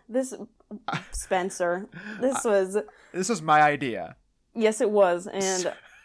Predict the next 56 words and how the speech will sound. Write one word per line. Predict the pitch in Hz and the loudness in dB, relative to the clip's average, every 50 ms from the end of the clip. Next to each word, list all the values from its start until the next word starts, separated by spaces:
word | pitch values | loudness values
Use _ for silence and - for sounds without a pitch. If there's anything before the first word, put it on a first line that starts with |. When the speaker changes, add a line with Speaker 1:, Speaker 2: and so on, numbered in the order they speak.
| _ - | _ -4
Speaker 2:
<laughs> | 208 - - - - - - - - 262 262 - _ _ - | -2 -2 -2 -2 -4 -10 -12 -6 -4 -4 -4 -4 _ _ -20
Speaker 1:
<laughs> | - _ _ - | -20 _ _ -8
so, | - - 220 208 196 196 208 | -2 2 4 4 4 2 0
fun | - 220 220 240 254 | 0 0 0 0 0
fact, | 254 214 196 196 202 - - - | -2 -2 -2 -2 -4 -8 -6 -2
I | 202 196 196 202 202 196 202 - - _ _ _ - | 0 0 2 2 2 0 0 -4 -8 _ _ _ -12
was | - 196 196 190 185 180 180 - - _ _ _ - - | -4 -2 0 0 0 -2 -6 -8 -8 _ _ _ -14 -6
looking | - 214 214 214 214 208 | -2 -2 -2 -2 -2 -4
on | 190 185 | -4 -6
Amazon | 180 185 190 180 180 175 160 165 | -6 -6 -6 -6 -6 -8 -10 -10
for | - - 170 160 | -8 -6 -4 -4
it, | 151 | -4
right? | - 175 170 165 170 170 156 _ _ _ _ _ _ - | -4 -4 -4 -4 -4 -6 -10 _ _ _ _ _ _ -10
It's | 190 180 - - | -10 -10 -10 -14
three | - - - 196 214 226 247 262 | -14 -8 -4 -2 -2 -2 -2 -4
ninety-nine | 262 240 226 220 214 208 196 196 190 185 | -4 -4 -4 -4 -4 -4 -6 -6 -8 -8
to | 180 | -8
buy | 170 - 160 147 139 170 | -8 -8 -8 -8 -6 -4
it, | 185 214 240 254 254 - _ _ _ _ _ _ _ _ _ _ _ _ - | -4 -4 -4 -6 -8 -10 _ _ _ _ _ _ _ _ _ _ _ _ -8
and | 190 185 | -8 -8
it's | 175 - - - | -8 -8 -10 -6
three | - 208 226 220 | -4 -2 -2 -2
ninety-nine | 220 208 196 185 156 185 180 180 | -2 -4 -4 -6 -6 -6 -8 -10
to | 180 - 180 | -10 -10 -10
rent | 156 160 170 160 165 165 - | -10 -8 -8 -8 -10 -10 -8
it. | 170 143 123 - - | -8 -10 -10 -10 -8
And | - 202 | -6 -6
I'm | 208 214 214 | -4 -4 -4
like, | 202 190 196 - | -4 -6 -6 -6
"You | 240 262 | -6 -6
know | 269 262 | -4 -4
what? | 262 262 262 262 - | -4 -4 -4 -6 -4
Let's | - 269 294 294 - | -2 -2 -2 -2 -2
go. | - - 208 208 214 190 160 170 175 _ - | -4 -4 -2 0 0 0 0 -2 -6 _ -4
Let's | 196 214 254 247 - | -4 -4 -4 -4 -10
just | - 285 254 - - | -12 -12 -12 -8 -4
go | 220 202 196 190 | -2 0 0 2
all | 175 180 185 | 0 0 0
the | 180 170 | -2 -2
way." | 165 170 170 160 151 - - | -2 -2 -2 -2 -4 -6 -8
And | 180 190 | -10 -10
so | - - 190 | -6 -4 -4
I | 185 175 | -4 -4
bought | 175 - 190 175 175 170 | -4 -2 -2 0 0 -2
it, | 165 156 - | -4 -6 -6
and | - 175 | -6 -4
now | 175 180 180 | -4 -4 -4
I | 180 | -4
regret | 175 170 170 165 165 165 147 147 | -6 -6 -8 -6 -6 -6 -4 -4
it. | 151 - - _ _ _ | -6 -8 -10 _ _ _
Speaker 2:
Can | - - - | -10 -8 -6
Speaker 1:
I | 180 | -4
Speaker 2:
you | 139 147 | -4 -2
Speaker 1:
should've | - 180 180 | -2 -2 -2
just | 180 - - | -2 -2 0
Speaker 2:
return | - | 0